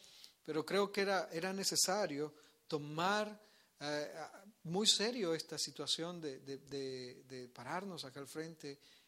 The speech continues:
y aunque el, no somos los más profesionales en la adoración, pero si nos dedicamos y nos esforzamos, podemos guiar a la iglesia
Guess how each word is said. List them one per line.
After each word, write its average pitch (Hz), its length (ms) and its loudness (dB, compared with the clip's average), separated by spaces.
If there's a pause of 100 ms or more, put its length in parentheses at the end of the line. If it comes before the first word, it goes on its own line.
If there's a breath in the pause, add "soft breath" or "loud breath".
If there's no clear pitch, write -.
(160 soft breath)
y 151 120 0
aunque 151 300 -2
el, 139 240 -4 (300)
no 139 480 -4
somos 196 280 6
los 185 160 0
más 175 200 -2
profesionales 190 800 -4
en 156 100 -8
la 151 60 -6
adoración, 151 520 -2 (380 loud breath)
pero 156 180 2
si 160 120 4
nos 160 180 0
dedicamos 151 760 -2 (240 loud breath)
y 143 60 -10
nos 147 180 0
esforzamos, 156 760 2
podemos 151 500 -6
guiar 160 300 2
a 156 60 -2
la 135 140 -6
iglesia 147 540 -4